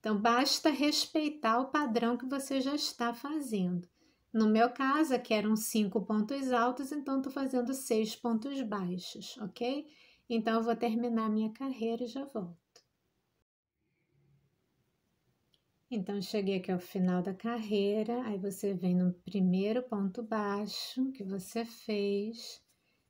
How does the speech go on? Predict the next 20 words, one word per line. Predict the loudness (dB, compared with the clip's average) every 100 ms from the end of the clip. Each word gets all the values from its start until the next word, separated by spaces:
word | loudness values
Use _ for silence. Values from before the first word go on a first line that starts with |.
| -6
e | -4
vamos | 0 0 0 -2
fechar | -4 -4 -4 -2 0
a |
carreira | -2 -4 -6 -2 0 0 0 -2 -6 -8 _ _ _
com | -8 -2
um | 0 -2
ponto | -2 0 4 2 0 -6 -6 -10
baixíssimo. | -6 -2 -2 -4 -2 0 0 -2 -4 -4 -4 -10 _ _ _
Então, | -4 -2
assim | -2 0 2
nós | 4 0 0
terminamos | 0 2 2 2 0 0 2 0 -2 -8 -14 _ _ _ -4
a |
carreira | 0 0 2 2 2 2
de | 2
nivelamento | 4 2 2 0 2 2 0 0 -2 -2
em |
pontos | 0 -2 -2 -4 -4
baixos. | -2 0 -2 -6 -10 -12 -14 -18 -18 -18